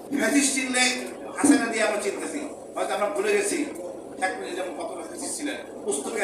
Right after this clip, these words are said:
আছে। যখন একটা দুর্ভিক্ষ হয়, উনি দুই ছেলেকে বিয়ে দিচ্ছেন।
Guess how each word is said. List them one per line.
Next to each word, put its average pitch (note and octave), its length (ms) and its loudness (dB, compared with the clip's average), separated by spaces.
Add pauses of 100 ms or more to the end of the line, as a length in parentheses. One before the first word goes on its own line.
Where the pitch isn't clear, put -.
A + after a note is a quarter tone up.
আছে। - 160 -2 (1900)
যখন - 200 6
একটা - 160 2
দুর্ভিক্ষ A3 360 4 (160)
হয়, F3+ 240 6 (460)
উনি G3 200 -6
দুই G#3 160 -2
ছেলেকে G3 300 2
বিয়ে F3 180 0
দিচ্ছেন। - 300 -4